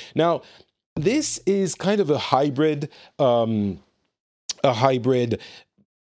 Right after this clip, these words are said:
tech and gaming conversation, because Discord does, uh, of course, it has its roots in gaming, but it's not only about gaming. It's, uh,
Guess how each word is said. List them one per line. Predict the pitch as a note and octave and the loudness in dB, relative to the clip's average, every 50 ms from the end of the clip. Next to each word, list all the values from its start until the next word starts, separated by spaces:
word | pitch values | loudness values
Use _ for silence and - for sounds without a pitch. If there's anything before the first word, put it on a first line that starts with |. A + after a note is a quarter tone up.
| _ _ _ _ - | _ _ _ _ -2
tech | - C#3+ D3+ D3 - - - - - - | 0 0 0 0 -4 -10 -12 -12 -8 -4
and | C#3+ C3+ C3 B2+ A#2 G#2 | -2 0 0 0 -2 0
gaming | G#2 B2 C#3 D3 D3 D3+ D3+ D#3 D#3 D#3 D#3 D3+ C#3+ D3+ - _ _ _ _ | 0 0 0 2 0 0 0 0 0 0 -2 -2 -4 -8 -12 _ _ _ _
conversation, | - D#3 D3+ D#3 D#3 - - D#3+ E3+ - - F#3+ G3 | -2 0 0 2 2 0 0 0 0 0 0 0 0
because | F3 D3+ A#2 C3+ A2+ G2 | 0 0 0 -2 -2 0
Discord | G#2 D#3 D#3 - - - C#3+ C3 B2+ B2+ A#2+ - - - - - _ - A2 | 0 -2 -2 -2 -2 -2 0 0 0 0 -2 -4 -8 -10 -20 -20 _ -8 -2
does, | A2+ C3 B2+ B2+ B2 A2+ G#2 G2 - | 0 0 2 2 0 0 -2 -2 -2
uh, | D3+ C3 B2 C3+ | -2 -2 0 0
of | C#3 C3 B2 - | -2 -2 -2 -2
course, | - B2+ B2 - - | -2 -2 0 0 -2
it | A2 - | -4 -2
has | - A#2 G2+ G#2 | -2 -2 0 0
its | A2 - - - - | -2 -6 -6 -10 -6
roots | G#2+ G#2+ G#2 G2 - - - - - - | -4 -4 -4 -4 -4 -6 -8 -8 -8 -6
in | A#2 G#2+ G2+ G2 F#2 G2+ | -4 -4 -4 -4 -2 -2
gaming, | D3+ G3+ A3 G3 D#3+ A#2+ A2+ A2+ C3 D3 - - - - _ - | 0 0 0 0 0 0 0 0 -2 -4 -6 -12 -20 -20 _ -8
but | G#2+ G#2+ D3+ D3 C3+ C3+ C3+ - - - - - | -2 0 2 2 2 0 -2 -4 -8 -10 -6 -2
it's | C3+ C3 B2 - - | -2 -2 -2 -2 -2
not | C3+ B2 A#2+ A#2 A2+ - _ _ _ - | 0 0 2 0 -2 -4 _ _ _ -2
only | D#3 E3 F3 E3 C#3+ A2+ F#2+ E2+ E2+ E2+ - | 0 0 2 2 0 0 -2 -4 -6 -8 -8
about | B2+ G2+ F#2+ F2+ D#2+ - | -6 -4 -2 -4 -4 -6
gaming. | - F#2+ F2+ E2 C#2 C2+ B1 A1 A#1+ C2+ - - | -6 -6 -6 -6 -8 -10 -14 -16 -18 -20 -18 -10
It's, | - B2 G#2+ G2+ - - - - | -6 -6 -4 -4 -4 -6 -2 0
uh, | A#2+ A2 G#2+ G#2 G#2 G#2 G2+ G2+ | 0 2 2 2 2 2 0 -2